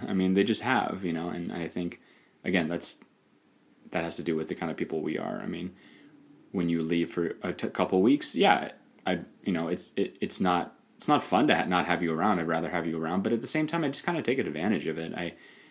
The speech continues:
again, like I said, like, I just do things that I normally wouldn't do. Like, I'll just go out for a photo safari for, you know, half a day and go take photos.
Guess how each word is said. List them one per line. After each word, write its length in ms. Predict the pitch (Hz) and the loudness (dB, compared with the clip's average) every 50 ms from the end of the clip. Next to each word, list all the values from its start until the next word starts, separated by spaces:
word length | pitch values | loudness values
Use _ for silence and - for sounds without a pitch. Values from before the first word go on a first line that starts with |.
| - _ _ _ _ | -20 _ _ _ _
again, 260 | - 110 107 110 98 90 | 0 4 4 6 6 6
like 160 | 90 90 98 | 4 4 4
I 40 | 90 | 2
said, 220 | 90 - 95 82 | 2 2 2 2
like, 140 | 85 85 82 | 2 0 2
I 80 | 87 | 0
just 180 | 87 98 90 82 | 0 0 0 2
do 140 | 85 92 92 | 2 2 2
things 260 | - 92 92 90 87 | 4 2 2 2 2
that 100 | 87 85 | 2 2
I 40 | 82 | 2
normally 320 | 82 82 85 85 85 82 | 0 0 0 0 0 -2
wouldn't 380 | 82 82 85 87 85 82 78 76 | 0 2 2 2 2 2 0 -2
do. 160 | 80 80 80 | -2 -2 -2
Like, 180 | 78 85 - 113 | -2 -2 0 0
I'll 80 | 139 | 0
just 160 | 160 156 - | 0 -2 0
go 140 | - 160 147 | 2 4 6
out 220 | 147 147 147 147 - | 6 4 4 2 2
for 140 | - 147 | 2 2
a 60 | 135 131 | 2 2
photo 320 | - - 117 127 127 120 | 2 4 4 6 6 6
safari 560 | - - 98 90 - 80 78 73 73 78 71 | 4 2 0 0 2 2 2 2 2 0 -2
for, 420 | - - - 87 85 85 82 82 - | -2 -4 -2 0 0 0 0 0 0
you 140 | 90 87 | -2 -2
know, 260 | 82 78 71 67 67 85 | -2 -2 -4 -4 -4 -2
half 220 | 95 85 87 - | -2 -2 -2 -2
a 60 | 90 87 | -2 -2
day 240 | 87 85 80 80 | -2 0 0 -2
and 180 | 80 78 85 90 | -2 -4 -4 -4
go 140 | - 92 92 | -2 -2 -2
take 180 | - 95 92 | -2 -2 -4
photos. 680 | - - - 92 92 87 87 82 - 90 87 - - | -4 -2 0 0 0 0 -2 -2 -4 -6 -6 -8 -8